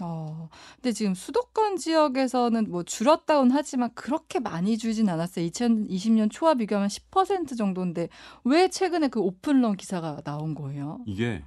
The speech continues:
Speaker 1: 네.
Speaker 2: 갑자기 소아과가 많이 줄어들었다,
Speaker 1: 음.
Speaker 2: 많이 줄어들었기 때문에 사람들이 몰린다, 이렇게 볼 수 있는 여지는 사실 별로 없고요.
Speaker 1: 어.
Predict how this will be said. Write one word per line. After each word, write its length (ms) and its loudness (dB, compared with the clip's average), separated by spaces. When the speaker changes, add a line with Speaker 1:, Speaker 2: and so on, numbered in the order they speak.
Speaker 1:
네. 280 -8
Speaker 2:
갑자기 520 -4
소아과가 540 -8
많이 340 -2
줄어들었다, 880 -6
Speaker 1:
음. 100 -6
Speaker 2:
많이 260 0
줄어들었기 600 -8
때문에 460 -8
사람들이 480 -8
몰린다, 460 -6
이렇게 680 -2
볼 180 0
수 120 -6
있는 160 0
여지는 360 -2
사실 440 -12
별로 240 0
없고요. 360 -4
Speaker 1:
어. 540 -8